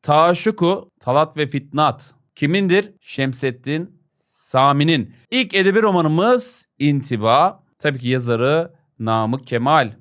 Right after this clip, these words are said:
Batılı tekniğe uygun ilk başarılı romanımız Mavi ve Siyah'tır. Unutma, Servet Fünun döneminde kim yazmıştır? Halit Ziya Uşaklıgil yazmıştır. İlk psikolojik romanımız Eylül'dür. Kim yazmıştır? Mehmet Rauf.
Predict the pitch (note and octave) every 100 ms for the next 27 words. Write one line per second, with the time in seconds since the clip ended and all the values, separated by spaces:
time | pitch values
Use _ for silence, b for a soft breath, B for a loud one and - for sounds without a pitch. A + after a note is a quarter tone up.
0 | _ A#2 D#3 F3+ A#3 B3 A3 G#3+ F3 D3
1 | G#3 G#3+ F3 F3 A#3+ B3 - G3 F#3+ D#3+
2 | D3+ D#3+ G#3+ A3 G#3+ B3 B3 - - A#2+
3 | B2+ C#3+ E3+ F3+ F3+ F#3+ - F3 F3+ F3
4 | C#3+ A#2+ C#3+ E3+ F3 F3 F#3+ F#3 C#3+ C#3+
5 | D#3+ D#3 D3 D3 D#3 C3 B2 B2 D#3 -
6 | D3 C3 A#2 A#2+ - E3+ E3 b b G#2+
7 | A#2+ D3 D#3 - _ A#2 G#2+ A2+ A#2 B2
8 | D#3 E3 - A#2+ C3+ B2+ C#3+ C3+ D3 B2+
9 | B2 B2 C#3+ - C#3 G2 - _ A#3+ -
10 | - A3 G#3+ A3 G#3 F#3+ F3+ F#3 B3+ A#3
11 | - - D#3+ E3 F3 G3 C#3+ E3 - _
12 | - F3+ F3+ D#3+ D3 D3 E3 F#3 F3+ b
13 | b _ A2 A#2 B2+ B2 C3+ D#3+ B2+ C3
14 | C#3